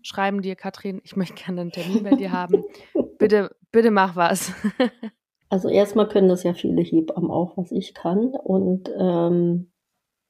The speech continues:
Speaker 2: am Anfang etwas Milch zuzufüttern ist jetzt nicht gleich das riesengroße Problem und Thema. Die Frage ist immer, wie wird zugefüttert, wie viel und wie werde ich begleitet? Und,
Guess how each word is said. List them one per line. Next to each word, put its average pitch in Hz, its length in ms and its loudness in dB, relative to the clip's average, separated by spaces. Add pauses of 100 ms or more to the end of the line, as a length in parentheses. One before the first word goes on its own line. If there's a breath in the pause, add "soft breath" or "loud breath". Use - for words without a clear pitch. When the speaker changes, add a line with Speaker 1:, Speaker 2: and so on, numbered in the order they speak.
(360)
Speaker 2:
am 180 200 0
Anfang 196 640 2
etwas 190 640 -4 (300)
Milch 202 640 0
zuzufüttern 214 800 0
ist 190 160 -4
jetzt 185 180 0
nicht 185 180 0
gleich 185 320 -4
das - 240 -8
riesengroße 190 1160 -2
Problem 185 720 4
und 185 260 0
Thema. 170 460 0
Die 175 140 -10
Frage 180 360 -2
ist 185 120 -6
immer, 165 440 -2
wie 196 400 -2
wird 220 200 -2
zugefüttert, 208 800 -2
wie 180 120 -2
viel 185 680 2 (580 loud breath)
und 180 160 2
wie 185 180 0
werde 180 200 -2
ich - 120 -16
begleitet? 160 840 -4
Und, 185 420 0